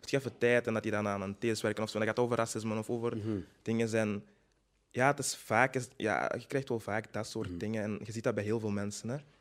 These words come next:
Speaker 2: Ja.
Speaker 1: Maar, ehm,
Speaker 2: Terwijl je wel
Speaker 1: ik
Speaker 2: gewoon
Speaker 1: mag
Speaker 2: veel
Speaker 1: niet
Speaker 2: meer
Speaker 1: klagen, want ik heb ook heel veel leuke dingen mogen doen,
Speaker 2: Ja,
Speaker 1: dus
Speaker 2: tuurlijk, tuurlijk. Maar
Speaker 1: ik ben
Speaker 2: ik,
Speaker 1: nu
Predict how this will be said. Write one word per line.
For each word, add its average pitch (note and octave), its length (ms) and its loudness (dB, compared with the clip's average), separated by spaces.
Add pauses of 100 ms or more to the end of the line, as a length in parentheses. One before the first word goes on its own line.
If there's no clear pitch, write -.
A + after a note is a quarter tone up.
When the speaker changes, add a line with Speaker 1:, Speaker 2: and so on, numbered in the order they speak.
(440)
Speaker 2:
Ja. F#2+ 120 -2
Speaker 1:
Maar, G2+ 120 -2
ehm, G2 240 -4 (260)
Speaker 2:
Terwijl - 40 -
je - 40 -6
wel G2 100 2
Speaker 1:
ik G2+ 80 -2
Speaker 2:
gewoon G#2 260 2
Speaker 1:
mag F#3 100 8
Speaker 2:
veel A3 80 8
Speaker 1:
niet G3+ 100 6
Speaker 2:
meer - 100 6
Speaker 1:
klagen, C#3+ 160 6
want A2 120 4
ik A2+ 60 -2
heb C#3 100 2
ook E3+ 100 0
heel - 100 -2
veel C#3 100 4
leuke A#2+ 200 2
dingen G#2 180 2
mogen G2 220 0
doen, F#2 100 4
Speaker 2:
Ja, C3 80 8
Speaker 1:
dus F#2+ 120 0
Speaker 2:
tuurlijk, C3+ 320 10
tuurlijk. B2 200 6
Maar B2+ 100 4
Speaker 1:
ik - 60 4
ben A2+ 120 4
Speaker 2:
ik, A2+ 60 2
Speaker 1:
nu A2+ 60 2